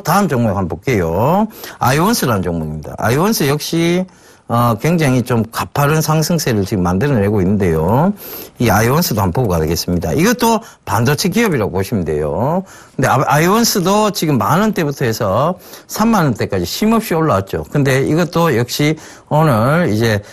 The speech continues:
어, 조정이 들어오고 있다는 거. 그런데 이 중심선까지의 조정을 한번 기다려봐야 되겠죠. 결국은 지금 투-, 투자는 하지만 그 투자에 대한 가시화된 부분들은 이 이후에 나타난다는 거 생각해 본다면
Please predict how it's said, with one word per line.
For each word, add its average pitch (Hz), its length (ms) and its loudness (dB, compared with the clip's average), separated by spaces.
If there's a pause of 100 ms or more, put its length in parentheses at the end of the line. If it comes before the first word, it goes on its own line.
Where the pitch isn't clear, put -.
(200)
어, 104 260 2
조정이 147 400 0
들어오고 110 400 0
있다는 82 340 -4
거. 92 380 -2
그런데 127 320 2
이 117 160 2
중심선까지의 147 880 0
조정을 135 420 0
한번 98 240 0
기다려봐야 123 600 0
되겠죠. 107 560 -2 (380)
결국은 226 420 2
지금 220 280 2
투-, - 300 -4 (200)
투자는 233 380 2
하지만 185 640 2 (340)
그 165 120 -2
투자에 208 380 0
대한 156 260 0
가시화된 156 640 0
부분들은 147 720 0 (300)
이 214 140 2
이후에 214 400 2
나타난다는 120 720 0
거 101 80 -2
생각해 135 380 -2
본다면 110 580 0